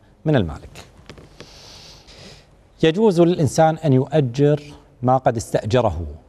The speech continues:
فإذا كنت قد استأجرت عينا على سبيل المثال، استأجرت عمارة كاملة، فيجوز لك أن تقسمها شققا وتقوم بتأجيرها ما لم ينص في العقد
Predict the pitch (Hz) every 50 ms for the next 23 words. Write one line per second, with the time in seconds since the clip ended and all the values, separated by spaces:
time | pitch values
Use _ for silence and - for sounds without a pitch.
0 | _ _ _ _ _ _ _ _ _ _ _ _ _ _ _ _ _ - - 123
1 | 120 123 120 - 147 139 - - - 120 110 95 - 131 110 101 127 131 - -
2 | 131 117 - 143 139 127 113 107 101 101 104 110 - - _ _ _ _ _ _
3 | _ _ - 120 117 113 - 120 101 117 110 107 107 101 - 120 113 113 113 117
4 | 123 - - - - 113 98 95 123 120 - - 170 180 196 208 190 135 107 95
5 | - 104 92 - - 98 92 98 95 104 113 127 _ _ _ _ - - 160 170
6 | 160 180 175 143 135 127 127 131 - 135 117 - 147 - 120 - - 131 117 104
7 | 104 98 92 - 135 127 151 139 - - 170 185 196 208 - - _ _ - 143
8 | 143 156 151 151 151 151 143 - - - - 143 143 151 151 143 - 180 165 156
9 | 170 185 165 135 107 104 104 113 123 - _ _ _ _ _ _ _ - 143 156
10 | 165 156 131 123 120 120 120 135 127 - - - 120 120 - - - - -